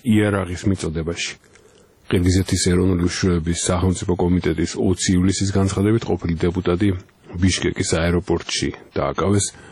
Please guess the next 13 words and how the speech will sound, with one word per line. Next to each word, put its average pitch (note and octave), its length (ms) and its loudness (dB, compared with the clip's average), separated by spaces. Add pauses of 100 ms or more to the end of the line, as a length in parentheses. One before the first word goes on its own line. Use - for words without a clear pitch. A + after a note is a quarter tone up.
ყირგიზეთიდან F2+ 720 2
გამგზავრების E2 840 0
მცდელობისას. - 800 -4 (3500)
იემენში B2 580 4
ასამდე A#2 400 2
ადამიანი G#2+ 400 2
დაიღუპა F#2+ 400 0
სამხრეთში G2+ 680 0
მდებარე G2+ 580 2
საპორტო G2 500 -2
ქალაქ G2 320 0
ადენთან F#2 520 2
მდებარე F#2 400 2